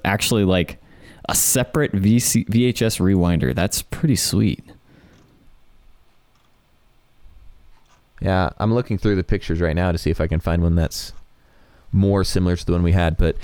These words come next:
Speaker 2: that's my, that's my little piece of, uh, elementary school nostalgia for you.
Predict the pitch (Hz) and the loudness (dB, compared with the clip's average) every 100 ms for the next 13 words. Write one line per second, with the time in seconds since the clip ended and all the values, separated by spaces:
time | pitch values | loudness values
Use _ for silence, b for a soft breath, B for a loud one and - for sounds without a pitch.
0 | B 117 151 170 - 180 147 - - - | B -2 0 2 2 2 -2 -6 -6 -2
1 | 120 143 127 123 113 117 110 110 104 92 | -2 0 0 2 2 2 2 0 0 0
2 | 101 98 98 - 104 104 101 98 - 98 | 2 2 0 0 0 0 2 0 0 0
3 | 92 - 101 104 - - 76 | 0 0 0 0 -2 0 0